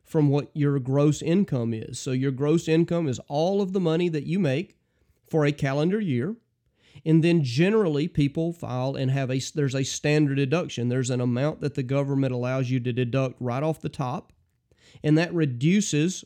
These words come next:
what you actually are going to pay tax on. Then you go to the scale that I was just talking about, and if you're a single filer, you can file married filing jointly, you can marry filing single, you can, uh, in, uh, separately, you can file head of household.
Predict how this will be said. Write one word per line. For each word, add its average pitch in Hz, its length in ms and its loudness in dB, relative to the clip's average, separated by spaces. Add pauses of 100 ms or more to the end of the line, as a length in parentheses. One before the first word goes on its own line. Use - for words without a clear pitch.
what 156 220 0
you 160 160 0
actually 151 560 -4
are 147 80 0
going 131 300 -2
to 127 60 -8
pay 131 200 -4
tax 190 460 -8
on. 113 300 -6 (360)
Then 170 340 2
you 226 120 0
go 175 240 0
to 165 100 0
the 151 140 -2
scale 151 420 -2
that 139 160 -4
I 131 80 -4
was 147 180 -2
just 180 240 -6
talking 131 380 -2
about, 123 360 -2
and 120 120 -2
if 117 140 -6
you're 123 140 -4
a 120 40 -6
single 147 420 2
filer, 143 480 -6
you 127 140 -4
can 120 160 -8
file 127 360 -8 (280)
married 135 400 0
filing 139 360 -2
jointly, 147 440 0
you 135 160 -2
can 117 200 -6
marry 139 280 -4
filing 139 480 -4 (280)
single, 165 520 0
you 143 160 0
can, 127 340 -6
uh, 131 160 -4
in, 147 260 0
uh, 139 140 -4
separately, 165 580 -2
you 156 160 -2
can 135 200 -4
file 139 280 -4
head 151 200 2
of 147 100 0
household. 147 640 -2